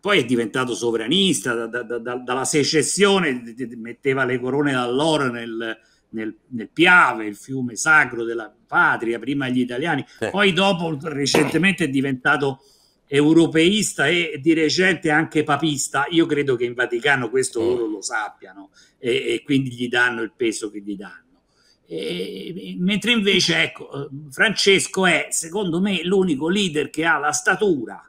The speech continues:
Speaker 1: l'autorità e soprattutto la coscienza pulita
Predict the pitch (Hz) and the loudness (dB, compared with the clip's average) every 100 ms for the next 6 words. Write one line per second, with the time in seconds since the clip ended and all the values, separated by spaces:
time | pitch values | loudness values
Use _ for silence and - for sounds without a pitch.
0 | _ - 165 160 180 185 - - - - | _ -6 -4 -2 -2 0 2 0 -2 -14
1 | 117 - 156 170 - 165 - 104 - _ | -10 -8 -6 -6 -2 -2 -2 -12 -16 _
2 | _ _ _ _ _ _ _ _ 120 104 | _ _ _ _ _ _ _ _ -6 -4
3 | 113 - 190 160 127 - - _ 175 151 | -2 0 2 2 0 -6 -10 _ 6 6
4 | 117 101 131 185 175 | 6 2 2 2 -2